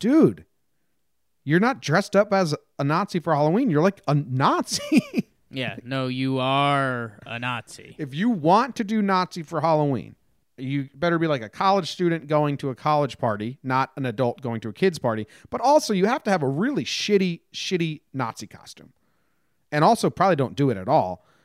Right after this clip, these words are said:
Speaker 1: But this guy's just a Nazi who thought, like,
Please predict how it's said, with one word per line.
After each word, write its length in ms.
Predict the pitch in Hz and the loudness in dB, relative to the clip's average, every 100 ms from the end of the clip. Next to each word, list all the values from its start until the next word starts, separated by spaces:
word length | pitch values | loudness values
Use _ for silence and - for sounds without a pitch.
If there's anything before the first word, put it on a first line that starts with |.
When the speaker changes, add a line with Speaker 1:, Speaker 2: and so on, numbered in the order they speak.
| _ _ _ _ | _ _ _ _
Speaker 1:
But 100 | 131 | 0
this 160 | 165 233 | 0 2
guy's 260 | 277 233 143 | 2 2 2
just 200 | 180 139 | -4 -2
a 40 | |
Nazi 600 | 147 208 - 120 104 98 _ _ | 0 0 0 -8 -10 -12 _ _
who 140 | 160 160 | 0 2
thought, 460 | - 165 156 147 _ _ _ - | 4 6 6 2 _ _ _ -10
like, 140 | 131 | -10